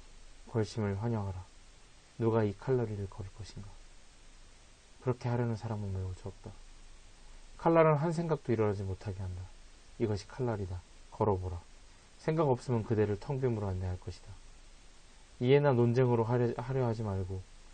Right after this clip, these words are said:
그것을 존재함으로써, 텅 빈으로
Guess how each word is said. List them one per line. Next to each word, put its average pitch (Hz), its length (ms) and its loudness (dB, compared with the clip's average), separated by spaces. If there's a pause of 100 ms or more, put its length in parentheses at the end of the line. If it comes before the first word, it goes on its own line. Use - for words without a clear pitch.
(200)
그것을 113 340 2
존재함으로써, 101 760 -2 (480)
텅 151 200 2
빈으로 110 560 0